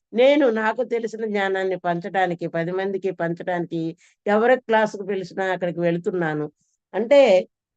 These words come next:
ఆధ్యాత్మిక మార్గంలోకి వచ్చాకే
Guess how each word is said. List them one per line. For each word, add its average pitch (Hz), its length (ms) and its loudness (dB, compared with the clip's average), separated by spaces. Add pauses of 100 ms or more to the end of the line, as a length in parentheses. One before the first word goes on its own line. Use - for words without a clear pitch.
(580)
ఆధ్యాత్మిక 220 800 2
మార్గంలోకి 190 680 -2
వచ్చాకే 208 500 -2